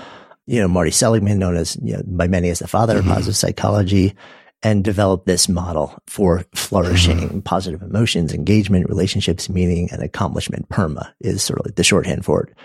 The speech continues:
Speaker 1: which has been expanded to, I think it's perma plus four now, which really invites an exploration of vitality the actual, like, physical well-being into it. When you think of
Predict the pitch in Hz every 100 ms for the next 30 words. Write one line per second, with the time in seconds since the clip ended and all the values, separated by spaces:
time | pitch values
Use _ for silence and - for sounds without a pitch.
0 | - - 117 127 110 117 95 - 98 87
1 | 76 76 87 - - 92 85 - - 90
2 | 87 - 87 - 87 80 80 - - -
3 | 107 92 82 - - - - _ 127 123
4 | 107 110 104 107 - 98 - 107 87 87
5 | 90 90 90 90 85 - 87 87 82 -
6 | _ _ _ _ - 104 92 - 85 -
7 | - 95 - - 104 87 - 85 90 80
8 | - 101 95 87 - - _ - 104 110
9 | - - - - - - - _ _ 120
10 | 127 120 117 139 143 147 139 117 -